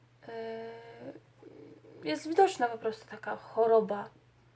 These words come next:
na przykład porażenie mózgowe, które, których, e,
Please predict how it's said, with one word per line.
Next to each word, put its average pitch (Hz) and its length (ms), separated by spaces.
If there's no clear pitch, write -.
na 226 60
przykład - 280
porażenie 226 560
mózgowe, 220 800
które, 233 420
których, 247 640
e, - 420